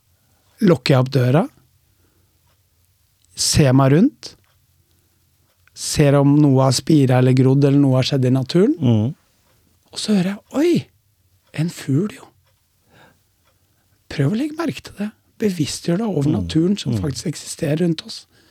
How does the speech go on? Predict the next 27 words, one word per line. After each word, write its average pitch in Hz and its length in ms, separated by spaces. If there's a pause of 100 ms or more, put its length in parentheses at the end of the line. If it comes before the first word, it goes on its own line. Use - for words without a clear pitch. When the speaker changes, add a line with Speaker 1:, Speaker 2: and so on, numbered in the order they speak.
(300)
Speaker 1:
For - 120
det 143 220
var 220 100
mitt 208 280
store 233 380
savn. 269 300
Speaker 2:
Mm. 120 340 (260)
Speaker 1:
For 202 100
jeg - 40
klarte 233 280 (160)
aldri 175 360
å 185 60
få 170 260
med 131 120
meg 185 120 (600)
at 151 160
der 143 160
spiret, 160 720
der 190 220
kom 180 160
det 185 100
en 185 80
blomst. 202 500 (840)
Vi 311 100
ser 277 400
det 311 140
ikke. 359 160